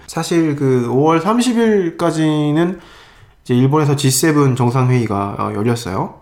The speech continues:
좀 이따 또 지세븐 얘기도 좀 해드릴 텐데, 어, 국제회의를 열 때 가장 중요한 게 이제 안전이잖아요.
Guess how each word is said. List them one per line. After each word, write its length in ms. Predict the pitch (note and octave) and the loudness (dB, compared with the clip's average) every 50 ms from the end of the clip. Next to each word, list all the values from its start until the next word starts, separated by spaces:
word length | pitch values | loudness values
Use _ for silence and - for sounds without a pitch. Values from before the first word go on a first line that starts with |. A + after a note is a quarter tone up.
| _ _ _ _ _ _ - G#2+ G#2 | _ _ _ _ _ _ -20 -14 -8
좀 160 | - D3+ D#3 D#3 | -4 -4 -2 -2
이따 280 | D#3 C#3 B2 A2 G#2 G2 | -2 -2 -2 -2 -2 -4
또 200 | - G#2+ G2+ F#2 | -4 -4 -6 -4
지세븐 460 | - A2 A2+ - C3+ B2 A2+ A2+ G#2+ | -4 -6 -4 -2 -2 0 0 -2 -2
얘기도 280 | G#2+ G2+ G2+ F#2+ G#2 F#2+ | -4 -4 -4 -4 -6 -4
좀 160 | - G2+ A2 | -4 -4 -4
해드릴 260 | C#3 D#3 D#3+ D#3 C#3+ - | -2 0 0 0 0 -2
텐데, 480 | B2 G#2+ G#2 A#2+ D3 - - - - _ _ | -4 -4 -2 -2 -2 -4 -4 -8 -18 _ _
어, 120 | C#3 B2+ B2 | -10 -4 -2
국제회의를 640 | - C#3 C#3 - G#3 G3 F#3+ G#3 G3+ G3 F3 C3+ | 0 0 2 2 2 4 4 4 4 4 4 4
열 280 | A#2+ A#2 A#2 A#2 A2+ - | 4 4 2 0 0 0
때 240 | C3 A#2+ B2 B2+ B2 | 0 2 2 2 0
가장 240 | B2+ C3+ F#3+ G#3+ F#3 | 0 0 0 0 2
중요한 300 | D3+ C#3+ C#3+ C#3+ C#3 C3+ | 2 2 2 4 4 2
게 100 | B2+ A#2 | 2 2
이제 320 | A2 A2 G#2+ G#2 G2 - - | 0 -2 -4 -4 -6 -6 -4
안전이잖아요. 760 | - A#2 B2+ C3+ G3 G3 F3 C#3 B2 G#2+ G#2+ A2+ D3+ G3 | 0 2 2 4 4 4 4 2 2 0 -2 -2 -4 -4